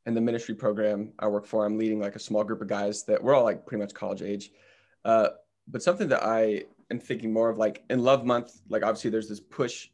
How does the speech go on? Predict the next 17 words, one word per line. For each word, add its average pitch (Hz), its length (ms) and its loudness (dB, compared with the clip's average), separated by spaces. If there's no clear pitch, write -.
to, 110 280 0
uh, 104 280 0
to, 107 180 -8
to, 98 200 -10
to 110 80 -6
date, 110 440 -2
to, 101 160 -6
to 120 100 -4
find 113 280 -2
a 107 40 0
wife, 107 300 0
essentially. 110 580 -6
Um, 107 460 0
but - 80 4
I 208 40 4
feel 202 120 0
like, 147 240 2